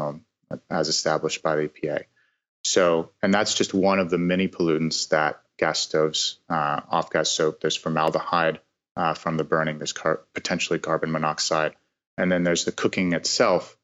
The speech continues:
uh, which will, which will, uh, produce particulate matter, um, and, and gas stoves will also produce particulate matter,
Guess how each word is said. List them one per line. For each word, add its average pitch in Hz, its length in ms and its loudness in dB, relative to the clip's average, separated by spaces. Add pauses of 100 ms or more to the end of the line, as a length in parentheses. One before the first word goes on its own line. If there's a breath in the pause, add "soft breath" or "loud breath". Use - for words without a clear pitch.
(240)
uh, 87 180 2
which 82 260 -2
will, 80 200 2 (260)
which - 340 -2
will, 80 320 2
uh, 82 160 0
produce 80 300 -4
particulate - 580 -2
matter, 82 400 0 (480)
um, 78 440 -2 (400)
and, 85 260 -4
and 110 140 -2
gas 92 180 0
stoves - 320 0
will 78 100 2
also 82 220 0
produce - 320 -6
particulate - 500 -8
matter, 78 340 -2